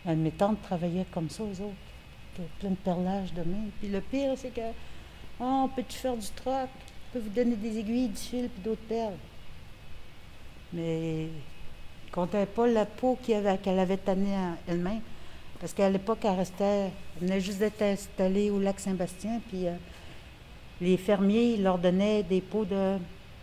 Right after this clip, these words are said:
de vache, puis elle tannait ça, elle-même, boucanée, puis tout,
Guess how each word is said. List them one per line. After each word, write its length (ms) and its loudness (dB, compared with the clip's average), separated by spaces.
de 60 4
vache, 440 2
puis 100 -2
elle 100 4
tannait 380 4
ça, 160 -4
elle-même, 380 6
boucanée, 540 4
puis 140 -14
tout, 160 0